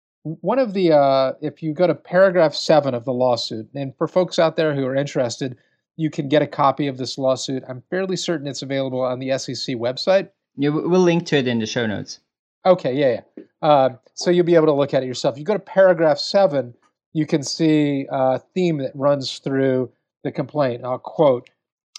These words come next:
Speaker 1: um, "Faced with a shrinking financial runway, Kik decided to pivot to an entirely different business and attempt what a board member called a Hail Mary pass.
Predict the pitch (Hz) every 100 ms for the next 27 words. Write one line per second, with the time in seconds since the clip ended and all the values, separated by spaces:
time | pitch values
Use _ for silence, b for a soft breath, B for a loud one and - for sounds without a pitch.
0 | 131 127 120 120 117 117 - _ _ _
1 | _ 196 226 - 202 185 - 214 208 214
2 | 190 - 170 156 147 151 143 202 196 196
3 | 180 170 - 180 - 151 156 147 131 120
4 | - - 170 170 - - 143 131 127 -
5 | 170 151 139 139 139 120 151 135 147 131
6 | - B B _ - 147 - 160 151 147
7 | 135 113 160 170 160 147 147 - 131 117
8 | - 160 160 151 143 135 127 135 117 -
9 | -